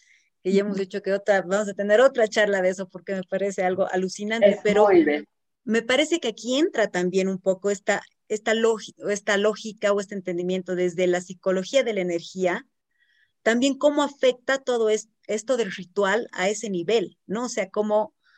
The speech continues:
Speaker 1: la energía que genera nuestro pensamiento, nuestra creatividad, que pasa por la emoción, que también es un tema tan importante de, en los hábitos también, ¿no? O sea, es como que el hábito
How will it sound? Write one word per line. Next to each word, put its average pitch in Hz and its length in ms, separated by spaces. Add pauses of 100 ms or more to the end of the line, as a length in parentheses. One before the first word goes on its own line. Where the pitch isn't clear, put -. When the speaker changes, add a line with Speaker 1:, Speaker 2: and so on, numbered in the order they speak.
(220)
Speaker 1:
la 190 100
energía 214 580
que 202 140
genera 196 440
nuestro 180 360
pensamiento, 175 640
nuestra 170 340
creatividad, 175 760 (420)
que 208 120
pasa 285 380
por 208 200
la 185 100
emoción, 180 460
que 196 100
también 185 360
es 202 100
un 190 100
tema 185 400
tan 208 160
importante 185 840
de, 175 220
en 190 120
los 180 160
hábitos 220 400
también, 185 320
¿no? 185 60
O - 20
sea, 190 120
es - 80
como 208 220
que 202 100
el 196 80
hábito 233 540